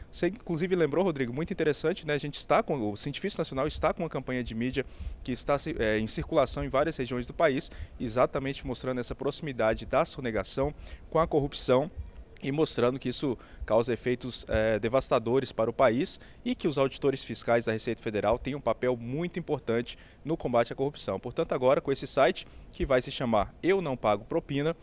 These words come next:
as pessoas também, o cidadão comum também vai poder participar desse processo e tendo aí um, os, uma equipe de auditores fiscais para fazer o gerenciamento dessas denúncias e, e o encaminhamento às autoridades competências, tudo isso com apoio da Diretoria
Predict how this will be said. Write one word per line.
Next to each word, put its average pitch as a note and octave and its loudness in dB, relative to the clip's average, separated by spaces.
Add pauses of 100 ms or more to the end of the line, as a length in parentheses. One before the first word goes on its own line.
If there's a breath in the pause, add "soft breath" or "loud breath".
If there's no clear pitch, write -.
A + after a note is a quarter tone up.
(280 loud breath)
as - -4
pessoas C#3 0
também, B2+ 0
o C3+ -2
cidadão B2 -2
comum B2+ -4
também A#2 -4
vai A#2+ 0
poder A2+ -2
participar - 0
desse A2+ -4
processo - 0 (260 loud breath)
e - -2
tendo D3 2
aí B2 2 (260 loud breath)
um, A#2 -2
os, G#2+ -2
uma B2+ 2
equipe D3 -2
de B2 0
auditores A#2 -2
fiscais B2 0 (220 loud breath)
para C3+ 0
fazer B2+ 0
o A#2 0
gerenciamento A#2+ -2
dessas B2 -2
denúncias C3 -4
e, A2+ -8 (160)
e A2+ -2
o A#2 -2
encaminhamento C3+ 0 (260 loud breath)
às A#2+ 0
autoridades A2 -2
competências, C3+ -4 (240 loud breath)
tudo C#3 -6
isso A#2+ -2
com D3 -2
apoio A2+ 0
da A2+ 0
Diretoria A2+ -2